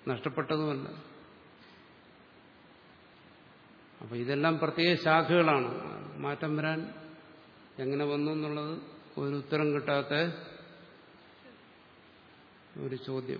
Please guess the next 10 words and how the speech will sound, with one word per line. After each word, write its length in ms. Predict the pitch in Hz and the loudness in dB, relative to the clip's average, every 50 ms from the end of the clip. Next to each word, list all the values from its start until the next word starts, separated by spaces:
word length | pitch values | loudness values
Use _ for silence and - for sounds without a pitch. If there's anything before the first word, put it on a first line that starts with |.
| - - | -8 -10
പിന്നെ 180 | 110 113 139 | -6 -4 -2
ആകെ 280 | 151 151 151 160 170 180 | 0 0 2 2 2 2
ഇതേ 400 | 180 180 175 175 175 135 175 175 | 2 0 0 -2 -2 0 2 2
ഉള്ളൂ, 540 | 175 165 156 151 156 165 - - - - 135 | 2 2 0 -2 -4 -6 -8 -10 -12 -6 -2
ഭാഷ്യകാരൻ 760 | 131 131 131 131 139 143 147 151 147 151 147 151 156 175 233 247 - - - - - - - - - - - - - - | 0 0 0 0 0 0 2 4 4 4 4 2 0 0 -2 -4 -8 -12 -14 -16 -16 -18 -20 -18 -14 -12 -12 -12 -8 -6
എടുത്തത് 380 | 147 135 139 135 - 143 135 | -4 -4 -4 -4 -2 -2 -2
ഒരു 160 | 160 151 135 131 | 0 0 0 0
ശാഖ, 260 | 131 - 127 113 107 - - - - - - - - - - - - - - - - - - - - - | -2 -2 -4 -4 -6 -8 -12 -16 -16 -18 -18 -20 -20 -20 -20 -20 -20 -20 -20 -20 -20 -20 -20 -16 -10 -10
ഇദ്ദേഹം 360 | 127 123 131 143 151 156 151 | -4 0 2 2 4 4 4
എടുത്തത് 720 | 147 147 147 151 147 143 151 165 180 165 - - - - | 2 2 0 0 2 2 2 2 2 0 -4 -8 -14 -16